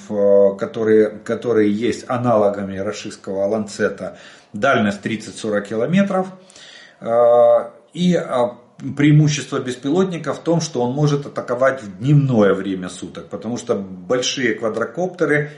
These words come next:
эффективно работают только под прикрытием ночи, а тут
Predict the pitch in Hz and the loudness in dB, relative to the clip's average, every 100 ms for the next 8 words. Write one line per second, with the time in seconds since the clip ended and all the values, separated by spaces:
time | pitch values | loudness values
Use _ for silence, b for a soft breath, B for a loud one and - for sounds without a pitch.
0 | B 123 - 107 - 160 139 107 104 147 | B -12 -8 -10 -6 -4 0 0 -2 -4
1 | 131 98 123 135 120 101 104 101 98 107 | -4 -6 -10 -8 -8 -8 -10 -12 -12 -12
2 | 107 107 107 104 95 87 - 82 - - | -10 -2 0 2 0 -4 -12 -14 -14 -4
3 | 190 190 | -4 -4